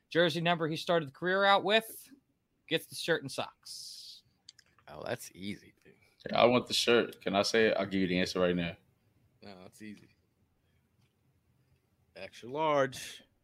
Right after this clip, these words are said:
Speaker 3: There it is.
Speaker 2: Oh, well, look, look, look at, uh, Pete, Pete Nathan over here.
Speaker 1: Mm. Mm, mm,
Speaker 2: Look at
Speaker 1: mm.
Speaker 2: Pete Nathan. Look at Pete Nathan.
Speaker 1: Pete Nathan's got it.
Speaker 2: Pete Nathan's got it. Fifty-four. I'm sending this to, uh,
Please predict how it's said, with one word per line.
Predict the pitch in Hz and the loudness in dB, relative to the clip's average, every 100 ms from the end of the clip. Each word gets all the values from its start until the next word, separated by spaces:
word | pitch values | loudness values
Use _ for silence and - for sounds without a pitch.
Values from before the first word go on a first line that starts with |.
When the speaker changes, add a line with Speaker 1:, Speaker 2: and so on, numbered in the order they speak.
| _ | _
Speaker 3:
There | 101 104 | -10 -6
it | 104 110 104 | 0 4 4
is. | 95 - - - - 98 | 2 -6 -16 -20 -12 -2
Speaker 2:
Oh, | 120 147 165 170 160 156 | 6 8 10 12 12 10
well, | 151 | 8
look, | 160 170 - - | 4 -2 -6 -6
look, | 156 165 - | -4 -4 -2
look | 151 175 | -2 0
at, | 156 | 4
uh, | 151 143 | 4 4
Pete, | - 160 - - | 2 -4 -6 -10
Pete | 170 - | -10 -6
Nathan | 147 170 - 135 | -2 -2 0 0
over | 104 98 | 0 -2
here. | 98 90 85 | -2 -4 -8
Speaker 1:
Mm. | 117 104 - _ _ _ - | -12 -12 -16 _ _ _ -16
Mm, | 113 147 - | -12 -12 -12
mm, | 117 131 | -10 -6
Speaker 2:
Look | 127 | -2
at | |
Speaker 1:
mm. | - | 2
Speaker 2:
Pete | 143 82 | 2 4
Nathan. | 143 147 - 110 | 2 2 -2 2
Look | 143 | 4
at | 143 | 4
Pete | 160 165 123 | 4 2 4
Nathan. | 160 185 90 87 _ _ - _ _ - _ | 4 2 -4 -8 _ _ -20 _ _ -20 _
Speaker 1:
Pete | 127 131 | -10 0
Nathan's | 156 175 - | 0 0 -4
got | - 202 240 | 2 4 2
it. | 202 _ _ _ _ _ _ _ - - | -2 _ _ _ _ _ _ _ -20 -12
Speaker 2:
Pete | 127 123 | -8 -4
Nathan's | 139 143 151 143 | -2 -2 -2 6
got | 156 185 | 8 10
it. | 180 - _ - - - - | 8 4 _ -20 -20 -20 -4
Fifty-four. | - 127 135 123 139 165 156 110 - _ _ _ - - - - | 6 10 10 10 12 12 12 8 -4 _ _ _ -20 -20 -6 2
I'm | 117 | 6
sending | - 131 131 | 10 12 12
this | 131 - | 12 10
to, | - 127 127 | 10 12 12
uh, | 123 | 12